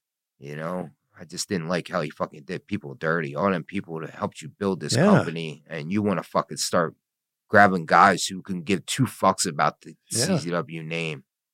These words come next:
Speaker 1: They just wanna have a stepping stone and move on and shit like that. Well, what about the guys that fucking help you build this fucking
Speaker 2: Yeah.
Speaker 1: company, you know? So we try to have them guys in G C W, and I think that's why G C W works, man, because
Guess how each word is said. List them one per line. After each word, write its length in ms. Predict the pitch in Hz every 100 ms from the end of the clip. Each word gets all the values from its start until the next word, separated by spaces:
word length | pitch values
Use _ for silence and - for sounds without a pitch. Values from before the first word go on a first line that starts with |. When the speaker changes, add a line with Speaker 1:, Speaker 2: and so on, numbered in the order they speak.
| _
Speaker 1:
They 100 | 101
just 240 | 98 101 104
wanna 200 | 98 92
have 160 | 95
a 60 | 67
stepping 460 | - - 101 95
stone 560 | 80 - 87 85 80 62 _ -
and 260 | 76 85
move 260 | 101 107 85
on 320 | 98 90 76
and 80 | -
shit 260 | - 73 62
like 240 | 62 65
that. 240 | 76 64 _ _ _ _ -
Well, 140 | 95
what 160 | 110 131
about 220 | 131 151
the 80 | 123
guys 320 | 120 131 120
that 120 | 117
fucking 280 | - - 120
help 180 | 120 123
you 80 | 107
build 280 | 107 117 120
this 180 | 73
fucking 320 | - - - -
Speaker 2:
Yeah. 220 | 127 139
Speaker 1:
company, 200 | 98 67
you 180 | 65 85
know? 300 | 95 95 98 _ _ _ _ _ _ _
So 200 | - 85
we 140 | 92 107
try 200 | 127 101
to 60 |
have 180 | 82 92
them 160 | 80 90
guys 340 | 87 87 -
in 80 | -
G 140 | - 92
C 180 | -
W, 340 | 80 95 80 82
and 120 | 82
I 60 | 90
think 200 | 117 98
that's 220 | 113 -
why 120 | 87
G 160 | 78 90
C 160 | -
W 280 | 80 87 78
works, 460 | 76 85 76 - -
man, 260 | 65 76 -
because 380 | - 85 76